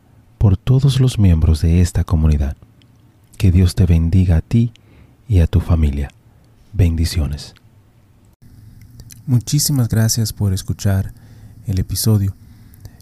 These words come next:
Eh, te pido y te invito a que si te gustó el programa, si te gustó el episodio, si te gustó, eh, la charla, que lo compartas.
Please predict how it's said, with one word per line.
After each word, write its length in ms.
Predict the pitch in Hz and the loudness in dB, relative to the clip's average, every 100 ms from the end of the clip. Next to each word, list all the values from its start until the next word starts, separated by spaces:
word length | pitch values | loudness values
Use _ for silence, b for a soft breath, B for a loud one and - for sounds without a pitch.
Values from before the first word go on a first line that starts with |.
| - | -6
Eh, 220 | 104 98 - | -2 -2 -2
te 140 | 101 | -4
pido 560 | - 107 113 107 101 117 147 | 0 0 2 2 0 -4 -12
y 140 | 117 98 | -12 -10
te 140 | - | -8
invito 520 | 92 92 117 - 92 - B B B B B B - | -6 -4 -4 -4 -6 -8 B B B B B B -6
a 100 | 107 | -4
que 100 | 113 | -4
si 100 | 113 | -2
te 140 | 113 | -2
gustó 580 | 107 - - 131 139 127 | -2 -2 -2 0 0 0
el 160 | 107 | -2
programa, 640 | 101 - 101 95 107 113 110 | -4 -6 -4 -2 -2 -4 -6
si 80 | - | -6
te 100 | 95 | -8
gustó 340 | 90 - 98 | -8 -6 -4
el 80 | 98 | -4
episodio, 600 | - - 107 107 101 95 | -6 -6 0 0 0 -4
si 140 | - | -6
te 120 | - | -8
gustó, 560 | 87 87 - - 98 95 B B B - | -8 -8 -8 -4 -4 -4 B B B -10
eh, 120 | 95 90 | -6 -4
la 140 | 90 | -4
charla, 460 | - 117 104 95 B B B B B - - - - - - | 0 0 0 -4 B B B B B -20 -20 -20 -20 -20 -2
que 120 | - | 0
lo 80 | - | 2
compartas. 720 | 95 87 76 - - - | 0 -2 -4 -10 -14 -16